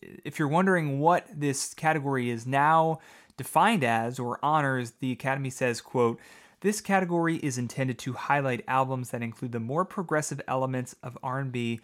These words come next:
and may include samples and elements of hip-hop, rap, dance, and electronic music. It may also incorporate production elements found in pop, Europop, country, rock, folk, and alternative." That's,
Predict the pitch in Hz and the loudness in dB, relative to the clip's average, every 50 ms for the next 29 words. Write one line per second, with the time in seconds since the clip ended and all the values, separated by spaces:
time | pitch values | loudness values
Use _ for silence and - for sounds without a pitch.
0 | - - - _ _ _ 127 123 120 127 135 151 160 151 - - 143 131 117 - | -12 -20 -20 _ _ _ -12 -8 -6 -4 -2 -2 -4 -6 -6 -6 -4 -4 -4 -4
1 | - - 170 180 180 - 185 180 165 151 131 - - - 220 247 262 254 254 240 | -4 -2 -2 -2 0 0 -2 -2 -2 -2 -4 -4 0 2 4 4 4 2 0 -2
2 | - - 190 - - 160 - - 151 139 131 135 - - _ _ _ _ - 143 | -4 -6 -6 -2 -2 -2 0 2 4 4 4 4 0 -6 _ _ _ _ -4 -2
3 | 135 131 127 123 - - _ _ _ _ - 170 175 175 175 170 - - - 143 | 0 0 0 -2 -6 -12 _ _ _ _ -2 0 2 2 0 -2 -4 -8 -8 -6
4 | 139 131 127 123 - - - 160 165 165 160 147 147 147 147 139 147 147 139 - | -4 -4 -4 -6 -8 -2 0 2 2 2 0 -2 -4 -4 -4 -2 -4 -4 -6 -8
5 | - - - - - _ _ _ _ _ _ 156 120 135 135 127 - - 143 143 | -12 -20 -20 -20 -20 _ _ _ _ _ _ -12 -6 -2 0 0 2 2 2 2
6 | - - 143 135 131 - - 131 120 - 135 123 113 117 - 139 151 156 151 - | 2 0 -4 -4 -4 -2 -4 -4 -2 -2 -2 -2 -2 -2 0 0 0 0 0 -2
7 | 147 127 123 127 131 127 127 123 120 117 - - - 123 117 113 110 107 104 - | -6 -6 -4 -4 -4 -4 -4 -4 -4 -6 -8 -8 -6 -4 -4 -4 -4 -6 -8 -4
8 | - - 185 180 175 - - _ _ _ _ - 151 143 143 139 135 131 - 131 | 2 4 4 4 4 0 -8 _ _ _ _ -6 -2 0 0 0 0 0 0 0
9 | 123 120 - - _ _ _ - - 285 285 - - 196 185 175 170 - _ _ | 0 0 -2 -6 _ _ _ -6 -4 -2 -2 0 0 2 2 2 0 -2 _ _
10 | - 151 147 131 131 127 - - _ _ _ - - - - 127 123 123 - - | -2 2 2 4 2 2 -2 -8 _ _ _ -20 -10 -4 -2 0 0 -2 -4 -10
11 | _ _ _ _ _ - - 127 123 117 113 - - 139 127 113 107 101 104 120 | _ _ _ _ _ -12 -8 -8 -6 -6 -8 -6 -4 -4 -2 -2 -4 -4 -4 -4
12 | 127 131 - - - - | -4 -4 -4 -6 -6 -8